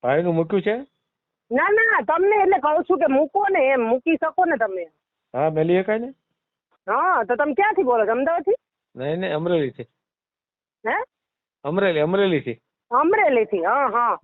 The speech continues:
Speaker 1: હમ.
Speaker 2: એટલે આ જીવનસાથીનો ઓલું છે એમ છે ને,
Speaker 1: જીવન-,
Speaker 2: મેરેજ?
Speaker 1: જીવન-, જીવનસાથીમાંથી જ, હા.
Speaker 2: હા, હા. તો
Speaker 1: હા.
Speaker 2: મેં કીધું, "રશ્મિ, રશ્મિ હારે વાત કરો તોય ભલે ને, કોઈ એવું બીજું પાત્ર હોય ને, આવું બેતાલીસ, પિસ્તાલીસ વર્ષનું બાળક સંતાન વાળું હોય તોય ચાલે."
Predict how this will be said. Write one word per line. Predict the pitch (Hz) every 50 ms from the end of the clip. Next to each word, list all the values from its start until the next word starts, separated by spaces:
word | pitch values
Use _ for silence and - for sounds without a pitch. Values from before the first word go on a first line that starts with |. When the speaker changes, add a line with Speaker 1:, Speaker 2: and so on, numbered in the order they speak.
| 117
Speaker 1:
હમ. | 120 123 135 135 131 135 135 123 113 117
Speaker 2:
એટલે | 123 120 254 254
આ | 233 226
જીવનસાથીનો | 185 170 240 269 311 311 311 262 311 302 277 294 311 285 277 277 269 262 254 247
ઓલું | 247 240 254 254 254 247
છે | - - 233
એમ | 466 508 554 605
છે | - - -
ને, |
Speaker 1:
જીવન-, | 349 277
Speaker 2:
મેરેજ? | 247 - - - -
Speaker 1:
જીવન-, | 170 151 - - -
જીવનસાથીમાંથી | - 151 165 175 170 151 165 151 139 - 139 139 131 120 123 117
જ, | 113
હા. | 120 120 117 113 _ _ _ _ _ _ _ _ -
Speaker 2:
હા, | 190 330 359 247 233
હા. | 208 220 233 233 196 185 - - _ _ _ _ _
તો | - 123
Speaker 1:
હા. | - -
Speaker 2:
મેં | 285 311 311
કીધું, | - 269 330 311 277
"રશ્મિ, | 277 302 - - 349 359 359 359 349 330 277
રશ્મિ | 226 262 294 294 - 349 359 370 370
હારે | 349 349 339 339 330
વાત | 330 330 330
કરો | - - 330 330 339 330
તોય | - 349 339
ભલે | 311 220 262 277 302 302 294
ને, | 285 285
કોઈ | 262 285 277
એવું | 277 277 277 233
બીજું | 247 277 240 311 254
પાત્ર | 269 277 277 254 302 294
હોય | 277 285 294 311
ને, | 302 294 262
આવું | 233 233 233 240 240 196
બેતાલીસ, | 220 254 - 269 247 240 240 233
પિસ્તાલીસ | 247 - _ 247 226 214 214 - -
વર્ષનું | 196 202 202 196 - 190 185
બાળક | 190 196 208 214 220
સંતાન | - - 214 214 220 220 214 202 202
વાળું | 196 196 190 190
હોય | 196 196
તોય | 196 202 190 175
ચાલે." | - 185 180 170 165 156